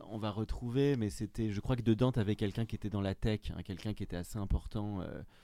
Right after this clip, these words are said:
mais, mais qui avait cette ligne justement, euh, très un peu éducative, mais d'élever les gens finalement, d'apprendre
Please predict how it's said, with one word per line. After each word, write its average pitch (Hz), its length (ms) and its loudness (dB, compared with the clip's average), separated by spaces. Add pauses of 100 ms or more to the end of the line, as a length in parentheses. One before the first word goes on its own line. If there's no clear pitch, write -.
(340)
mais, 90 340 -2
mais 90 280 -2
qui - 240 -2
avait 110 180 6
cette 123 280 0
ligne 127 300 0
justement, 110 720 -2
euh, 85 120 -6
très 110 340 -4
un 95 160 -4
peu 107 140 4
éducative, 104 600 -6
mais 101 120 -2
d'élever 113 600 2
les 120 160 2
gens 151 160 0
finalement, 113 440 -6
d'apprendre 113 840 -2